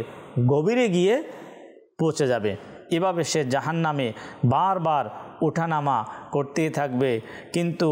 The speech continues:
উঠতেই সক্ষম হবে না। অবশেষে মোস্তফা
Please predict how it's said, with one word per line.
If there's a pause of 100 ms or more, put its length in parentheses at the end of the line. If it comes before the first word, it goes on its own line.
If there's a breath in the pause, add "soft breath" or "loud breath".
(120)
উঠতেই
সক্ষম
হবে (500 loud breath)
না। (880 loud breath)
অবশেষে (120)
মোস্তফা